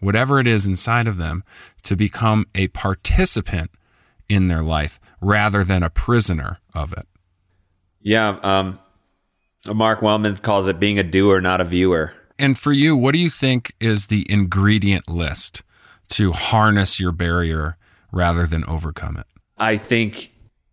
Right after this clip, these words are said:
Speaker 2: it's partly courage. And I don't mean some kind of heroic sense of courage, just a courage to decide,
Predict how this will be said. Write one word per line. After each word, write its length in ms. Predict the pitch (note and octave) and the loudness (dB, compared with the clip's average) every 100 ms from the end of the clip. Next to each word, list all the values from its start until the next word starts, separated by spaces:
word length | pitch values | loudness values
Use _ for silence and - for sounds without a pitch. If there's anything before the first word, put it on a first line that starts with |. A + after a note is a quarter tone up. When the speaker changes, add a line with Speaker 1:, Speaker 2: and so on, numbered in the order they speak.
| _ - | _ 0
Speaker 2:
it's 440 | G#2+ - - - _ _ _ _ _ _ _ | 0 0 -6 -10 _ _ _ _ _ _ _
partly 340 | - A#2 A2 G2+ | -2 0 2 0
courage. 720 | - G2+ A2 B2+ D3 - - _ _ _ _ | 2 2 2 0 -2 -8 -10 _ _ _ _
And 180 | G2+ G#2 | 0 2
I 40 | |
don't 240 | G#2+ A#2 G#2+ | 2 2 2
mean 440 | G#2+ G#2 G2 - _ - | 2 0 -4 -10 _ -10
some 280 | - G2+ F2+ | -4 -2 -2
kind 200 | A2 G2 | -2 -2
of 100 | F2+ | 2
heroic 560 | F#2 F#2 F#2 G2+ F2 - - _ | 2 4 6 4 2 -2 -20 _
sense 380 | - F2+ E2 - | -8 -6 -4 -6
of 100 | D#2+ | -6
courage, 480 | - F2 E2+ F2 E2+ | -2 2 2 0 -2
just 300 | G2+ F#2+ F#2 | -4 -2 -4
a 40 | |
courage 640 | - F#2+ F2+ F#2 F2 - - _ _ _ _ _ | -2 0 2 2 -2 -8 -12 _ _ _ _ _
to 280 | - G2+ F#2 | 0 2 2
decide, 920 | E2+ F#2+ - A2 F#2 F2 E2 E2+ A2 | 0 -4 -2 0 2 2 0 -2 -6